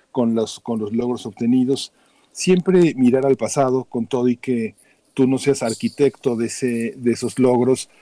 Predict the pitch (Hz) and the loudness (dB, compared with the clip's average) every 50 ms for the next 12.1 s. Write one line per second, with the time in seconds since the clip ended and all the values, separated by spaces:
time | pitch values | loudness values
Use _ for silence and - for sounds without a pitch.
0 | _ _ _ _ - 131 131 127 123 123 - 131 127 127 123 113 113 - 120 113 | _ _ _ _ 0 2 2 4 2 0 0 0 0 0 0 -2 -4 -4 -2 -2
1 | 117 - - 151 147 135 127 117 - - 117 - 123 117 - - 123 117 113 - | -2 0 0 -2 0 0 -2 -4 -4 -4 -6 -4 -6 -8 -6 -4 -2 -2 -2 -2
2 | - 110 107 104 101 - - 110 113 127 135 139 - - _ - 208 135 110 107 | -2 -2 -2 -2 -4 -4 -2 0 2 2 2 0 -2 -10 _ -14 -8 -6 -4 -4
3 | 92 101 95 92 - 101 - - - - 135 - - _ _ _ _ _ _ _ | -4 -4 -4 -4 -4 -4 0 2 2 2 2 -2 -12 _ _ _ _ _ _ _
4 | _ _ - 101 - - 113 - 110 107 98 - 117 107 - 107 - 107 95 107 | _ _ -6 -4 -2 -2 -2 0 -2 -2 0 0 -2 -2 -2 -4 -4 -2 0 2
5 | 107 117 117 117 117 107 - _ _ _ _ _ _ _ _ _ _ - - - | 4 4 4 4 2 0 -4 _ _ _ _ _ _ _ _ _ _ -20 -8 0
6 | - 123 113 120 113 113 113 - - 113 107 101 - - 113 113 110 120 120 123 | 2 4 4 4 4 4 2 2 0 -2 -2 -2 -2 -2 0 2 4 4 4 4
7 | 120 113 110 107 107 117 117 117 117 110 113 113 104 - _ _ _ _ _ _ | 2 2 2 2 2 2 4 4 2 2 2 -2 -4 -4 _ _ _ _ _ _
8 | _ - 107 101 - 120 120 117 113 104 - - 113 107 - - 135 131 139 127 | _ -6 -6 -2 0 0 2 2 0 -2 -6 -6 -6 -6 -4 -4 -4 -4 -4 -6
9 | - - 113 110 104 107 107 107 110 147 190 196 - 143 120 110 101 101 - - | -6 -6 -4 -2 -2 0 0 2 2 2 0 -2 -2 -4 -4 -2 -4 -6 -6 -6
10 | - - 131 123 117 101 101 - - 107 98 101 98 98 127 135 143 151 131 113 | -4 -2 -2 -2 -2 -4 -6 -8 -8 -6 -6 -4 -2 0 0 2 2 0 -2 -4
11 | 104 98 98 - - 123 - 127 113 104 98 98 101 - - - 104 110 120 135 | -6 -8 -8 -8 -8 -6 -4 -2 -2 -2 -2 -4 -6 -8 -6 -6 -2 -2 -2 -2
12 | 143 | -2